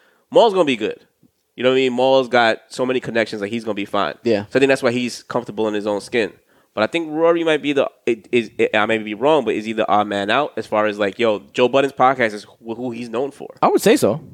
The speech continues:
Speaker 1: 'Cause, yo, you trying to say that Maul can't go and be, tell Biggs, "Yo, I got this idea. Yo, let's map this out."
Speaker 3: Right.
Speaker 1: And Hov is gonna help him.
Speaker 3: Well,
Speaker 1: You
Speaker 3: look,
Speaker 1: know,
Speaker 3: let's look at the
Speaker 1: somebody in that
Speaker 3: dynamic.
Speaker 1: crew
Speaker 3: Yeah.
Speaker 1: is gonna help him.
Speaker 3: Parks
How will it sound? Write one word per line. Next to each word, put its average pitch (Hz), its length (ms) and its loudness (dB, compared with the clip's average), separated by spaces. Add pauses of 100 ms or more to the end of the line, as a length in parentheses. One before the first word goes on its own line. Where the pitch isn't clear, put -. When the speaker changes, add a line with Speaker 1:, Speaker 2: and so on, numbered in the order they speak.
Speaker 1:
'Cause, 156 280 2
yo, 175 100 6
you 165 160 2
trying 185 160 2
to 165 40 0
say 160 140 0
that 127 320 2
Maul 117 300 0
can't 127 200 0
go 123 120 0
and 117 80 -4
be, 117 160 -8
tell 117 340 0
Biggs, 107 400 -2
"Yo, 107 140 0
I 104 40 -2
got 107 140 -4
this 101 160 -12
idea. 101 460 -2 (520)
Yo, 110 120 2
let's 104 200 -2
map 107 220 -2
this 110 160 -6
out." 120 180 4
Speaker 3:
Right. 143 180 -2 (760)
Speaker 1:
And 107 360 -2
Hov 127 260 2
is 120 120 -6
gonna 120 140 0
help 117 220 -2
him. 120 260 -6 (440)
Speaker 3:
Well, 202 160 -4
Speaker 1:
You - 20 0
Speaker 3:
look, - 80 2
Speaker 1:
know, 262 60 0
Speaker 3:
let's 247 100 4
look - 120 2
at - 20 2
the 214 80 4
Speaker 1:
somebody 196 100 4
in 233 120 4
that - 0 -
Speaker 3:
dynamic. 131 360 0
Speaker 1:
crew 180 140 -2
Speaker 3:
Yeah. 156 60 4
Speaker 1:
is 110 120 -2
gonna 123 140 -10
help 151 100 2
him. - 20 6
Speaker 3:
Parks 254 400 2